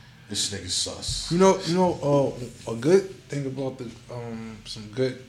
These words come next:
Speaker 2: stories out of the whole Corona, uh, debacle. Uh, the, the deaths in Italy went down.
Speaker 1: It's starting to go down, like, each day now?
Speaker 2: Yeah, they said it went down a little bit.
Speaker 1: I'd be positive. That's starting to look on the up and up.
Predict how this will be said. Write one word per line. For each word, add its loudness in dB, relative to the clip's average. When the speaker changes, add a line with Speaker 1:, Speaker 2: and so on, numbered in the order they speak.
Speaker 2:
stories -8
out -6
of -8
the -8
whole -6
Corona, -10
uh, -14
debacle. -10
Uh, -8
the, -10
the -12
deaths 4
in 2
Italy 4
went -2
down. -2
Speaker 1:
It's -6
starting 2
to 2
go 0
down, 6
like, 2
each -2
day 2
now? -4
Speaker 2:
Yeah, -12
they -14
said -10
it -8
went -10
down -10
a -10
little -10
bit. -12
Speaker 1:
I'd -4
be 4
positive. 2
That's -10
starting 0
to 0
look -4
on -2
the -2
up -2
and -4
up. -6